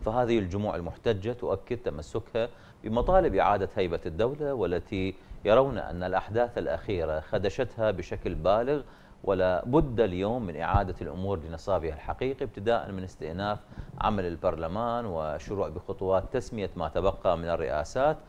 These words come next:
وبما يقضي أو يفضي حتماً لإغلاق باب الفوضى أمام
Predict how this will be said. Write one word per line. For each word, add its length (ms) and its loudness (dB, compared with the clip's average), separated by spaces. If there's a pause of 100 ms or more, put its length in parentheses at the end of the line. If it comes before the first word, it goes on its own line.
(300)
وبما 1000 6
يقضي 840 0
أو 100 0
يفضي 300 0
حتماً 380 -4
لإغلاق 640 0
باب 300 2
الفوضى 400 -4
أمام 520 -2